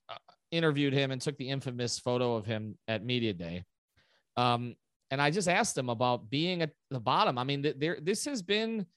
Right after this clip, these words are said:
an ego shot. There's no que-, I mean, Victor Oladipo thought he was getting max con-, max contract. His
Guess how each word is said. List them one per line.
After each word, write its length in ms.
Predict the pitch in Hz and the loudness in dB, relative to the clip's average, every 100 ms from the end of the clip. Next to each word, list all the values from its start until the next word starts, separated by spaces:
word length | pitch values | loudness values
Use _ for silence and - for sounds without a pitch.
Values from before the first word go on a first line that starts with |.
| _ _ - | _ _ -6
an 80 | 156 | -4
ego 380 | 180 220 180 | -2 4 4
shot. 420 | 123 - 98 73 - | 4 -2 -4 -6 -10
There's 120 | 127 | -6
no 120 | 156 185 | -4 2
que-, 100 | 202 | 4
I 120 | 160 | 4
mean, 140 | 156 | 2
Victor 220 | 156 226 | 2 2
Oladipo 380 | 277 233 233 175 | 4 4 2 -2
thought 300 | - 160 170 | -2 2 2
he 100 | 175 | 2
was 140 | 175 151 | -2 -2
getting 240 | 170 165 | -2 -2
max 260 | 151 156 - | -2 -2 -4
con-, 320 | - 156 147 | -2 -2 0
max 220 | 156 151 | -2 0
contract. 340 | 180 180 127 101 | -2 -2 -2 -2
His 220 | 180 | -2